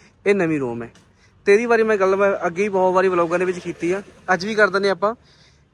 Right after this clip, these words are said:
ਇਹ ਨਾ ਰੋਮ ਸ਼ਹਿਰ ਨੂੰ ਬਾਹਰੀ ਹਮਲਿਆਂ ਤੋਂ ਬਚਾਉਣ ਵਾਸਤੇ ਆਹ ਵਾਲੀ ਜਿਹੜੀ ਨਹਿਰ ਹੈ ਨਾ ਲੁੰਗੋ ਤੇਵਰੇ, ਇਹ ਬਣੀ ਸੀਗੀ ਵੀ ਜਿਹੜੇ ਬਾਹਰੀ ਹਮਲਾਵਰ ਆਉਂਦੇ ਸੀਗੇ ਉਹ ਰੋਮ ਨੂੰ ਪ੍ਰੋਟੈਕਟ ਕਰੇ ਤੇ ਇਹਨੂੰ ਪਾਰ ਕਰਕੇ ਨਾ ਆਉਣ, ਘੋੜ ਸਵਾਰੀ ਹੁੰਦੇ ਤੇ ਅੱਗੇ ਤਾਂ, ਤੇ ਇਸ ਕਰਕੇ ਆਹ ਵਾਲੀ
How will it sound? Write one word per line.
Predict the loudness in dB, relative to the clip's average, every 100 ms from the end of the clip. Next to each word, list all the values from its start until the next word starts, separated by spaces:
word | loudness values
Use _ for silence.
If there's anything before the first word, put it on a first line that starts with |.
| -2
ਇਹ | 0
ਨਾ | 2 2 0 -2
ਰੋਮ | -2 0 2 2 -2
ਸ਼ਹਿਰ | -2 2 2
ਨੂੰ | 0 -4 -4 0
ਬਾਹਰੀ | 2 2 2
ਹਮਲਿਆਂ | -2 0 0 -2
ਤੋਂ |
ਬਚਾਉਣ | -4 -4 -2 -2 0
ਵਾਸਤੇ | 2 0 0 -2
ਆਹ | 0
ਵਾਲੀ | 0 -2
ਜਿਹੜੀ | -2 -4
ਨਹਿਰ | -2 -2 -2
ਹੈ | -6
ਨਾ | -8 -10
ਲੁੰਗੋ | -4 -2 -2
ਤੇਵਰੇ, | -2 -4 -4
ਇਹ | -4
ਬਣੀ | -4 -6 -8
ਸੀਗੀ | -10 -14 -14 _ _ _ _ _ -4
ਵੀ | 0
ਜਿਹੜੇ | 2
ਬਾਹਰੀ | 4 4 2
ਹਮਲਾਵਰ | 0 2 2 2
ਆਉਂਦੇ | 0 -2
ਸੀਗੇ | -4 -2
ਉਹ | 0
ਰੋਮ | 0 -2
ਨੂੰ | -2 -4 -6 -14 -20 -16 -6
ਪ੍ਰੋਟੈਕਟ | -2 -2 -2 -4
ਕਰੇ | -2 -2 -6 -10 -4
ਤੇ | -2 0
ਇਹਨੂੰ | -2 -2
ਪਾਰ | 2 2
ਕਰਕੇ | 2 -2 -2
ਨਾ | 0
ਆਉਣ, | 0 -2 -4
ਘੋੜ | -4 -4
ਸਵਾਰੀ | -2 -2
ਹੁੰਦੇ | -2 -4
ਤੇ | -4
ਅੱਗੇ | -4
ਤਾਂ, | -6 -8 -16 _ _ _ _
ਤੇ | -6
ਇਸ | -2
ਕਰਕੇ | -2 2 4
ਆਹ | 4
ਵਾਲੀ | 4 0 -2